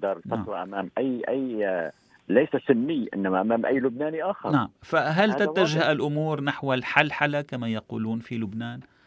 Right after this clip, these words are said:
Speaker 2: بعد
Speaker 1: لا،
Speaker 2: التأزم؟
Speaker 1: لا أرى ذلك،
Speaker 2: لماذا؟
Speaker 1: لا أرى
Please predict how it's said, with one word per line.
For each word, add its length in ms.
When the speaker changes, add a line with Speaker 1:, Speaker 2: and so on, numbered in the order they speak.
Speaker 2:
بعد 240
Speaker 1:
لا، 120
Speaker 2:
التأزم؟ 600
Speaker 1:
لا 380
أرى 140
ذلك، 400
Speaker 2:
لماذا؟ 380
Speaker 1:
لا 240
أرى 240